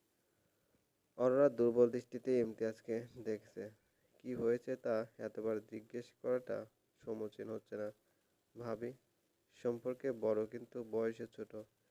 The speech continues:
তাও তো ভাবি, একটা কথা বলি। বলেন। যা নিয়ে কষ্ট পাচ্ছেন, কষ্টটা সাময়িক, একদিন শেষ হয়ে যাবে। তখন কিন্তু নিজেকে কষ্ট দেওয়াতে আফসোস হবে।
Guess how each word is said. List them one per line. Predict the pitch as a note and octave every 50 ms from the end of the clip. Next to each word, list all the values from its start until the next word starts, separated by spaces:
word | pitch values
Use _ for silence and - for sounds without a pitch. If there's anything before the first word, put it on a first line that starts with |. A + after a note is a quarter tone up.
| _ _ _ _ _ _ _
তাও | - A#2 A#2+
তো | A#2+ - - C#3 C#3 C3+ - A#2+ A2+
ভাবি, | A2 A2+ A2+ A2 A#2+ B2 B2+
একটা | B2 A#2+ - - B2+ A2+ A2+ A#2+ -
কথা | - A2 - - A2+
বলি। | G#2+ G#2+ G#2 G#2+ G#2+ A2 - _ _ _ _ _ _ -
বলেন। | A2 A2+ A2+ A#2+ B2 B2 C3+ - _ _ _ _ _ _ _ _ _ _ _ _ _ _ -
যা | B2 B2 B2
নিয়ে | B2+ C3+ C3+ C3
কষ্ট | - - G#2+ G#2+ - - A2+
পাচ্ছেন, | A2+ B2 B2 A#2+ - - C3 B2+ B2+ B2 -
কষ্টটা | A#2 A2 - - B2 A2+ - B2 A#2+
সাময়িক, | A#2+ - - A2 G#2+ G#2+ G#2 G#2 G#2 G#2 _ _ _ _ _ _ _ _ _ _ _ _
একদিন | - A#2 A#2 A2+ - C3 C3
শেষ | B2+ - - A#2+ A#2+ A2 -
হয়ে | - A#2+ A2 G#2
যাবে। | G#2+ G#2+ G#2 G#2+ G#2 - _ _ _ _ _ _ _ _ -
তখন | A#2+ - C3+ C3
কিন্তু | B2 - C3 B2+ - A#2+
নিজেকে | A2+ A2+ A2 A2 A#2 A2 - A#2+ A2+ -
কষ্ট | - A2 A2 - - A#2
দেওয়াতে | A2+ A#2+ B2+ B2+ B2+ B2 - G#2+ G#2+
আফসোস | - A2 G#2+ - - _ - A2 - -
হবে। | A2 G#2 G#2+ G#2+